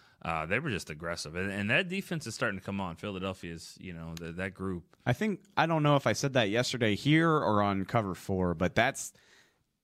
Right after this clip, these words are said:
Speaker 2: I'm fascinated. Bec-, the, the line on Goff is definitely that if you get to him, he can't handle it.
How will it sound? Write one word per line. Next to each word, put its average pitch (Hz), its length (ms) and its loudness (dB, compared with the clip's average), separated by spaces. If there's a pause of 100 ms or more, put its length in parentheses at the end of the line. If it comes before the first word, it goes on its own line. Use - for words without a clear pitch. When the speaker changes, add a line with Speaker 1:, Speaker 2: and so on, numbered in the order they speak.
(340)
Speaker 2:
I'm 113 160 4
fascinated. 98 800 0
Bec-, 101 260 -6
the, 107 140 6
the 104 240 0
line 143 440 4
on 117 200 4
Goff 104 380 4
is 90 120 -6
definitely 95 540 0
that 90 180 0
if 87 140 -6
you 95 60 -2
get 104 240 2
to 95 240 -2
him, 87 180 -4
he 90 160 -6
can't 87 280 -2
handle 73 340 -8
it. - 80 -12